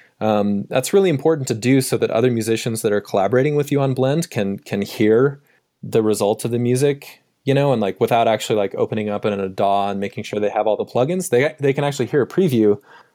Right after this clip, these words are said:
of what this project sounds like and see if it's interesting to them and something they wanna, like, collaborate on. Um,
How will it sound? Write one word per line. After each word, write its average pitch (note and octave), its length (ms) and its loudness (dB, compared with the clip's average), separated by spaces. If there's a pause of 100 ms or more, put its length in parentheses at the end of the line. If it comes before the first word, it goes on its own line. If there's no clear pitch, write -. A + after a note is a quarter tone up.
of A2+ 100 0
what B2+ 140 2
this A2+ 140 -6
project G#2+ 320 -2
sounds F3 340 -4
like G2+ 220 0
and A2 100 -6
see B2+ 100 0
if A#2 120 -2
it's - 560 -8
interesting C3 520 -2
to G#2 120 -8
them F#2 280 -4
and F#2+ 120 -6
something C3 300 -2
they A#2 100 0
wanna, A2 280 -2
like, G2 360 -6
collaborate A#2 600 0 (120)
on. G2 360 -4 (460)
Um, G2+ 460 -2